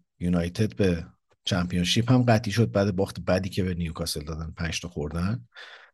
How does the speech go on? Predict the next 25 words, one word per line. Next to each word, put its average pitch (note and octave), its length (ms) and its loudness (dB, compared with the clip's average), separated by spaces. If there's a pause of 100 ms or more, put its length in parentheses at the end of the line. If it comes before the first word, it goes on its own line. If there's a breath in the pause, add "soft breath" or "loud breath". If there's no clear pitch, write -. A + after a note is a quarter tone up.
(380)
و G2 40 2 (440)
از F#2 200 0
اون A2 80 2
طرف B2+ 460 6 (880)
لستر A#2 680 4 (480)
قهرمانیش F#2+ 760 0
که C3+ 120 2
نه، B2+ 120 8
ولی B2+ 140 6
صعودش A#2+ 440 2
قطعی F#2+ 340 -2
شد. D3 260 2
قهرمانیش G2+ 480 -2
هم C3 80 2
اگه A#2+ 180 0
فکر A#2+ 180 -8
کنم B2 280 0
امشب F#2+ 640 -2
بازیشون E2 480 -8
یا D#2+ 80 -10
فردا D#2+ 300 -12
شب، E2+ 260 -10
اگه E2+ 280 -10
فکر - 120 -6
کنم G#2 320 -4